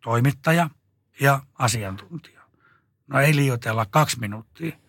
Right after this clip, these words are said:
Ja siinä just ja just kameran takana näkymättömissä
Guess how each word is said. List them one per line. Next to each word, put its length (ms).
Ja 300
siinä 280
just 360
ja 120
just 280
kameran 460
takana 420
näkymättömissä 1000